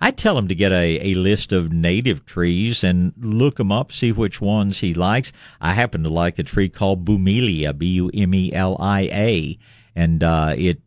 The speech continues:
the leaf would remind you of live oak, but it's just, it's a nice variant. <laughs> There's just lots of, lots of fun, pretty things. And this is a nice time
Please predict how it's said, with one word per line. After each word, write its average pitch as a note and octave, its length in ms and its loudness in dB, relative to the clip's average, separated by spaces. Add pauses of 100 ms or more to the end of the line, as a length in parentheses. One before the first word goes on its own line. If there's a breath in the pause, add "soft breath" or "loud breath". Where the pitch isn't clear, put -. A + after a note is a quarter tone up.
the G2+ 240 0
leaf A#2+ 340 0
would F2 140 0
remind F2+ 420 2
you F#2+ 100 2
of E2+ 240 0
live F#2 400 -2
oak, E2+ 320 -2
but A2+ 140 -2
it's G2 160 -2
just, - 340 -4
it's A2 200 -4
a F2 40 0
nice E2+ 360 0
variant. F2 600 0 (140)
<laughs> - 140 -20
There's A#3+ 160 2
just C#4 180 0
lots D3+ 300 0
of, G2 200 0 (220 soft breath)
lots F3+ 220 0
of - 40 -20
fun, E3 240 -2
pretty C3+ 260 0
things. C3+ 320 0
And B2+ 140 4
this A#3 280 0
is E3+ 160 0
a - 20 2
nice C3+ 480 0
time A#2+ 680 0